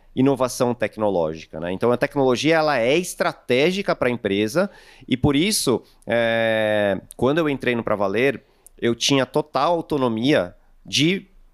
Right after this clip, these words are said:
cara, fazer o que fosse necessário na tecnologia pra atingir esses objetivos de negócio, né? Então, é, eu recebi muito apoio, né, da, óbvio, perguntas, né, muito mais não questionamentos no sentido de, "Ah, mas por que você tá fazendo isso? Por que você tá fazendo aquilo?",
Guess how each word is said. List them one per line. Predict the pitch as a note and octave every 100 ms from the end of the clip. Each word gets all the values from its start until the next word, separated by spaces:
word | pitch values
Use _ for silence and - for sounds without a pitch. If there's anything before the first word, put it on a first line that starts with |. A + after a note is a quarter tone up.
| - _ _ -
cara, | - C#3
fazer | C3+ C3 C#3 G3
o |
que | G#3+ A3+
fosse | - A3+ G#3+
necessário | G3+ A3+ C4+ - E3+ D#3 G3+ A#3+
na | G#3 A#3+
tecnologia | C4+ A#3 G#3 F3 C3 C#3+ F#3+ F#3+
pra | - E3+
atingir | G3 F#3+ E3+ D#3
esses | E3+ -
objetivos | F3+ E3 E3+ E3+ E3
de | D#3
negócio, | F#3 D#3+ C3 A2+ -
né? | F#2+
Então, | G#2 A#2 C#3+ D#3 - - -
é, | A2+ A2+
eu | A2
recebi | B2+ C#3 D3+
muito | D3 G#3+ B3+
apoio, | - D3 C#3+ D#3+ E3
né, | G#2+ A2+
da, | G#2+ A2 G2+ - -
óbvio, | - G#3+ D#3+ C#3 G#2+ - _ -
perguntas, | F3+ C#3 E3 G#3+ C4 C#3+ A2+
né, | B2+ C#3 C#3+
muito | C#3+ A3 B3
mais | F#3+ F3 C#3
não | D#3 G3
questionamentos | B3 G3+ - E3+ D3 C3+ C3 A#2+ A2+
no | A2 B2
sentido | B2 A#2+ B2
de, | G#2+ A#2+
"Ah, | C3+ D#3+ B2
mas | A#2+
por | G#2+
que | D#3+
você | -
tá | D#3
fazendo | C#3 C#3 A#2
isso? | C3+ C3+
Por | D3
que |
você | B2
tá | C#3
fazendo | B2+ B2 A2
aquilo?", | - D3 B2+